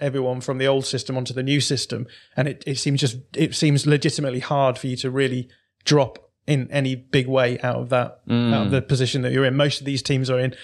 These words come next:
Speaker 1: similar positions. I think there's a couple of teams, Croatia and Uruguay, have dropped out, but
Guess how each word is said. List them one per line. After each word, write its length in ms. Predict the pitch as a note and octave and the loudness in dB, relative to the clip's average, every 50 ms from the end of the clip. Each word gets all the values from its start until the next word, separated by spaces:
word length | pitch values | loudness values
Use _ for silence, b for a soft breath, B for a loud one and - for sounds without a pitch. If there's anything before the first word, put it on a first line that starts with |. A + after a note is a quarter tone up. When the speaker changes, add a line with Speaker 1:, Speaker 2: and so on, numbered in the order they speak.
| B | B
Speaker 1:
similar 340 | B - - D#3 C#3 C3 C3 | B 2 2 4 4 4 2
positions. 380 | B2 - C3+ C#3 - - B2 B2 | 2 4 2 2 2 0 0 0
I 80 | C#3 | 2
think 140 | - F3+ D#3+ | 2 2 0
there's 80 | C#3+ C3+ | 0 -2
a 40 | C3 | -4
couple 160 | - E3+ E3 D#3+ | -2 0 0 0
of 60 | - | 2
teams, 200 | - C#3 C3 - | 2 -2 -2 0
Croatia 500 | - - D#3 D3 D3+ C#3 - D#3 C#3+ - B B B B B | 0 2 2 4 2 2 2 0 0 0 B B B B B
and 100 | B C3 | B -2
Uruguay, 480 | B2+ C#3+ C#3+ C3+ C3+ C3 C3 B2+ A#2+ A#2 | 2 2 4 4 4 4 4 2 2 2
have 140 | A#2+ A#2 A#2 | 0 -2 -2
dropped 300 | - C3+ C3 - - - | 0 0 0 0 -2 -2
out, 300 | B2+ B2 A#2+ A#2 - - | -2 0 -2 -4 -6 -2
but 280 | - C3 A#2+ A2+ - | 0 0 0 -2 -6